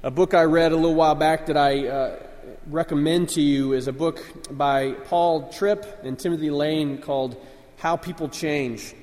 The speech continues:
This first section is borrowed heavily from there, but he asked, or he, he, he said this in one of his sections in his book, "Do you expect an ordered, predictable calm where your plans are unobche-, unobstructed? Do you assume that people will agree with you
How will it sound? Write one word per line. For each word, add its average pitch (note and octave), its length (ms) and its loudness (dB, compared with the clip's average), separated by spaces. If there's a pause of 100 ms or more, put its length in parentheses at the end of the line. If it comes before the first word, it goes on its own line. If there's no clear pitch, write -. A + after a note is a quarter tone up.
(400)
This C#3 240 -8
first D#3 280 -2
section D#3+ 360 -2
is C3 140 -4
borrowed C#3+ 340 0
heavily C#3+ 320 -2
from C#3 260 -4
there, D3 220 2
but C3+ 140 0
he D#3+ 140 4
asked, F#3+ 380 4
or D#3+ 160 2
he, D#3 140 4
he, D#3 200 -4 (200)
he D#3 120 -4
said F#3+ 340 -4
this F#3 220 -2
in D#3 140 -2
one D#3+ 140 -2
of D#3 80 -4
his D3 160 -4
sections D#3 340 -8
in D3 60 -4
his C#3 100 -6
book, C3+ 240 -4 (380)
"Do D#3+ 120 -4
you A#3+ 140 0
expect F3+ 540 -2
an E3 100 0
ordered, F#3+ 500 4
predictable F3 520 -2
calm D3 640 0 (360)
where D3+ 160 2
your D#3 120 2
plans D#3 680 0
are D3 240 -2
unobche-, D#3+ 460 -4
unobstructed? D3+ 800 -2 (720)
Do D3+ 60 -6
you F#3+ 100 6
assume G3+ 480 4
that F3 160 0
people G3 320 2
will E3 140 2
agree D#3 280 2
with F3+ 240 2
you G3+ 260 -4